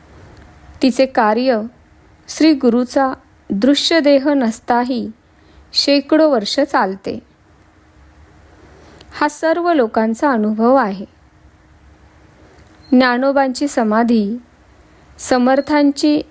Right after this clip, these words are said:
सज्जनगडावरील समाधी, साईबाबांची माडी येथील समाधी व शेगावच्या गजानन महाराजांची समाधी,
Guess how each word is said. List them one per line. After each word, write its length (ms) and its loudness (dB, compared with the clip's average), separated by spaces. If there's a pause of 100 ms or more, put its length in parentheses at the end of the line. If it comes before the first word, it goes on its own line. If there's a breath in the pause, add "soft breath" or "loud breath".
(100)
सज्जनगडावरील 1200 0
समाधी, 720 -2 (880 soft breath)
साईबाबांची 1000 -2
माडी 580 0 (1040)
येथील 340 2
समाधी 680 -2 (460)
व 160 2
शेगावच्या 800 0
गजानन 460 0
महाराजांची 800 0
समाधी, 540 -2